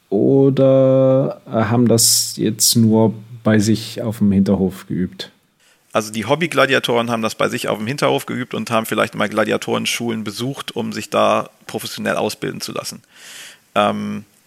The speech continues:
Speaker 2: die Auctorati haben sich tatsächlich eingeschrieben in eine Gladiatorenschule und haben damit ihre Freiheit aufgegeben. Man weiß aber nicht, ob sie dann dort tatsächlich gefangen gehalten worden sind oder ein b-, größeres Maß an Freiheit hatten als die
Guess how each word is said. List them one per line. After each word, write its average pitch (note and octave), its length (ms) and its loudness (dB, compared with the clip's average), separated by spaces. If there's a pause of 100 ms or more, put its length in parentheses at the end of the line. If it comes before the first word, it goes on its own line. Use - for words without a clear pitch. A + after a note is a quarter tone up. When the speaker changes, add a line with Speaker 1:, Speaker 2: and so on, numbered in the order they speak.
(180)
Speaker 2:
die A2 440 -6
Auctorati C3 800 0 (240)
haben A#2 220 2
sich A#2 100 -8
tatsächlich B2 580 -2 (140)
eingeschrieben C3+ 560 0
in - 80 -6
eine A#2+ 200 -2
Gladiatorenschule A#2 720 -2
und A2 120 -6
haben A2+ 180 0
damit G#2+ 240 -6
ihre G#2 220 -6
Freiheit G#2+ 360 0
aufgegeben. B2+ 600 -2 (440)
Man G#2+ 260 -6
weiß A2 260 4
aber A2+ 180 2
nicht, A#2+ 300 -4
ob A#2 100 -2
sie G#2+ 140 -8
dann G#2+ 400 0 (240)
dort - 380 -2
tatsächlich A#2 480 -2
gefangen B2 360 -2
gehalten A2+ 360 0
worden A2 220 0
sind G#2+ 260 -6
oder G#2+ 480 2 (760)
ein A#2 220 -6
b-, A2 120 -10 (100)
größeres A2 440 -2
Maß G#2+ 240 0
an G#2 120 -6
Freiheit G2+ 420 -2
hatten G#2 280 -6
als G2 320 -6
die F#2+ 540 -10